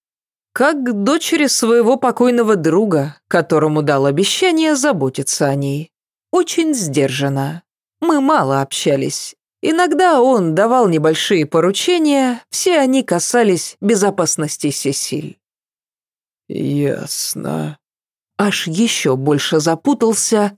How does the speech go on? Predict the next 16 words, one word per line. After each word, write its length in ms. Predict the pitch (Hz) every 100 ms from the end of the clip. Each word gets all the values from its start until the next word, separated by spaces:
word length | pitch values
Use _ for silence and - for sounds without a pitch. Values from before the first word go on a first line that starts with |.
| -
но 200 | 247 247
отмел 480 | 247 - 165 131 139
любые 400 | 165 151 156 143
мысли 360 | 143 - 156
о 120 | 139
том, 380 | 180 - 240 143 -
чтобы 500 | - - 320 233 208
разобраться 680 | 175 147 131 127 123 -
с 160 | 147 -
этим. 400 | 127 - 135 135 _ _ _ _ _
В 100 | -
конце 500 | - 196 214 - 269
концов, 600 | 233 208 214 - 269 -
нельзя 560 | 180 226 226 196 156 139
тратить 480 | - 156 139 139 160
время 540 | 143 202 214 160 156